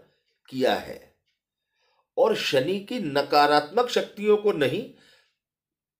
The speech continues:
अ, सकारात्मक शक्तियों को बढ़ाने का काम यह देवगुरु बृहस्पति कर रहे हैं,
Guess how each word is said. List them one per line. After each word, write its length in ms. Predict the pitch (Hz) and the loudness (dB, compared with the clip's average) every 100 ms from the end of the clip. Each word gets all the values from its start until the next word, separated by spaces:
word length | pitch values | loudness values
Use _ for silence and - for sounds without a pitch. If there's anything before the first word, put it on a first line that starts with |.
| - | 2
अ, 260 | 160 156 | 4 6
सकारात्मक 960 | 156 - 175 170 160 165 170 - 262 277 | 4 2 0 4 4 6 2 0 -4 -2
शक्तियों 540 | - 190 - 196 180 | 0 0 -2 -4 -2
को 140 | 180 - | 0 0
बढ़ाने 400 | 147 131 127 131 | 2 2 0 -2
का 160 | 131 | -2
काम 300 | 120 120 123 | -2 0 0
यह 200 | 120 110 | 0 0
देवगुरु 460 | 110 110 107 104 123 | 0 0 -2 -4 -8
बृहस्पति 640 | 110 101 101 - 104 170 | -4 -2 -2 -6 -10 -10
कर 200 | 170 135 | 0 0
रहे 300 | 107 85 82 | 2 -2 -4
हैं, 260 | 73 - | -12 -16